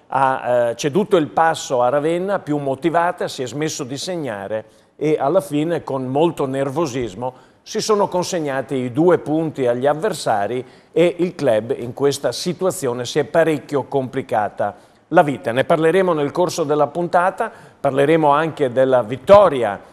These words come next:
corsara sul campo di Cividale della Tramec cento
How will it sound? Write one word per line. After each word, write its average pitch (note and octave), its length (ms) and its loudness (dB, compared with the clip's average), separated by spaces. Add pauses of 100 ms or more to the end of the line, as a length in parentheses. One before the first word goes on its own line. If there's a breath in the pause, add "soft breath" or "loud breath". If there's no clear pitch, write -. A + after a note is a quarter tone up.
(140)
corsara D#3 720 2
sul B2+ 220 -10
campo D#3+ 300 -2
di B2 120 -6
Cividale C3+ 640 0
della A2+ 240 0
Tramec D3 460 0
cento D3 500 -4